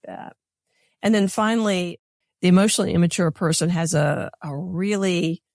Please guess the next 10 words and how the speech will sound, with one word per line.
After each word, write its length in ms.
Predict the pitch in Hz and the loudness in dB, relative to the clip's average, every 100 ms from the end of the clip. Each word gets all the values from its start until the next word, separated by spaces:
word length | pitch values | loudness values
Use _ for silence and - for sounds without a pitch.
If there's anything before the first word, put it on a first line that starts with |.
| _ _ - | _ _ -6
sort 240 | - 160 | -2 0
of 120 | 139 | -2
idiosyncratic 1000 | - 175 180 170 - 160 - 156 151 147 | -2 0 2 2 2 0 0 -4 -2 -4
approach 480 | - - 156 156 - | -6 -6 -4 -4 -6
to 100 | 170 | -6
reality. 880 | 156 143 139 147 151 - - - - _ _ _ - | -4 -4 -2 -4 -4 -6 -8 -8 -10 _ _ _ -4
Anything 920 | 208 247 302 - 220 214 208 202 208 - _ - | 0 0 0 -2 -2 0 2 2 2 -2 _ -12
they 240 | 185 175 190 | -2 0 0
don't 300 | 202 190 165 | 0 -4 -4
like, 600 | 156 151 143 143 - | -2 -2 -2 -6 -8